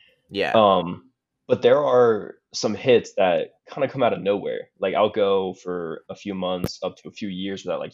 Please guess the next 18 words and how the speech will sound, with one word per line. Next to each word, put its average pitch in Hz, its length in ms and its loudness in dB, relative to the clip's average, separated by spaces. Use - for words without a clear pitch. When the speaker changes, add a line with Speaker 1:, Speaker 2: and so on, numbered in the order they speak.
Speaker 2:
hearing 92 440 -8
a 104 60 -4
classic 85 680 -8
from, 98 160 -8
like, 90 160 -6
the - 60 -16
sixties 87 380 -14
or - 60 -16
seventies. 80 560 -6
But - 160 -14
then 110 100 2
I 95 60 0
hear 123 240 0
it 110 60 0
again, 101 300 2
and 98 100 0
it's 98 120 -6
like, 95 240 -2